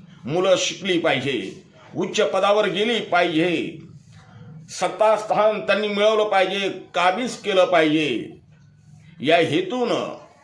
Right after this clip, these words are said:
सशक्त व्हावी आपली मुलं पिढी,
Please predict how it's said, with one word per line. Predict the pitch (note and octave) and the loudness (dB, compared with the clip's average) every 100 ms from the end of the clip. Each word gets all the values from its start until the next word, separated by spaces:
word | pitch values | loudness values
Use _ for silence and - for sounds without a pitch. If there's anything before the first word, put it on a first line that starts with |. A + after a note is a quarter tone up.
| - _ _ _ - | -20 _ _ _ -18
सशक्त | - E3+ - C#4 - | -6 -2 0 -2 0
व्हावी | B3+ E3 F3 G3 G3 | 0 2 2 0 0
आपली | E3+ F3+ F3+ | -2 0 -4
मुलं | E3+ E3 E3+ C#3 A2 - | 0 2 4 2 -2 -6
पिढी, | D#3+ E3+ D#3 F#3 C#3 - | -4 0 0 0 -6 -10